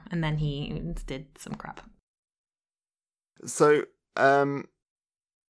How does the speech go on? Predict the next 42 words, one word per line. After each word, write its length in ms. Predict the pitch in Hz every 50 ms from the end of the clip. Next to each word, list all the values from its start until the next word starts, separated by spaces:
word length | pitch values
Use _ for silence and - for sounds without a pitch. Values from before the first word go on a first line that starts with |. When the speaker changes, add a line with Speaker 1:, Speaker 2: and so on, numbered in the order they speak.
| _ _ _ _ _ _ _ _ _ _ _ _ _ _ _ _ -
Speaker 2:
I 60 | 139
guess 160 | 139 151 147 -
if 200 | - 139 139 -
you're 80 | 131
saying 300 | 123 - 127 123 120 120 117
that 480 | 113 - - - - - - - - - _ _ _ _
you 580 | - 117 117 113 110 110 110 107 107 104 95 - _ _ _ _ _ _ -
wanted 260 | - 123 120 117 113
to 140 | - - -
imitate 400 | 120 113 104 - - 110 98 -
them 180 | 110 107 107
in 80 | 107 113
terms 220 | - - 110 104
of 60 | 110 107
them 160 | 107 104 110
smoking, 480 | - - 123 117 113 110 - 117 113
were 80 | 113 113
there 140 | 110 101 -
other 120 | 120 117
ways 280 | 117 113 117 117 117 -
in 80 | 123
which 160 | 117 - - -
you 80 | 120
wanted 160 | 120 101 95 -
to 60 | -
be 160 | - 127 120
like 160 | 117 120 101
them? 160 | 87 123 120 117
Did 180 | 101 - -
you, 80 | - 127
like, 180 | 110 98 82
hang 160 | - 117 113 117
out 80 | 104
in 80 | 87 104
a 40 | 104
treehouse? 640 | - - - 131 131 120 117 117 117 120 107 -
Did 100 | - 190 165
you 60 | 254
wanna 140 | 185 175 143
go 220 | - 139 117 117
on 240 | 117 117 175 170 -
journeys? 680 | - - 127 117 117 185 185 120 120 120 - - -